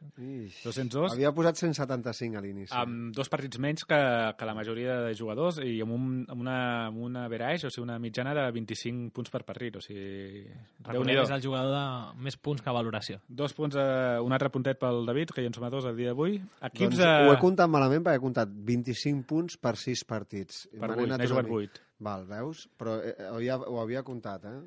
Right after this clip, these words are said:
Speaker 2: Eh, nombre, n-, número d'equips, eh, europeus en els que ha jugat Bo McCaleb.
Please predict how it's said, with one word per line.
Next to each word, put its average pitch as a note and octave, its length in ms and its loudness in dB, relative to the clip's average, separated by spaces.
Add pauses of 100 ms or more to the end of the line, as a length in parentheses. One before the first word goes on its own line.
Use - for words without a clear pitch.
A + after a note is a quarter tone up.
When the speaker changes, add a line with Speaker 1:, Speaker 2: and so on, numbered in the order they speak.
(320)
Speaker 2:
Eh, B2 840 2
nombre, D#3 240 2 (380)
n-, C#3 100 -4
número D#3+ 320 4
d'equips, D3 320 0
eh, C3 480 4
europeus B2 480 2
en C#3+ 160 2
els A#2+ 320 -2
que B2 140 -2
ha A#2+ 40 2
jugat B2+ 440 -2 (120)
Bo C#3 140 2
McCaleb. G#2 540 -4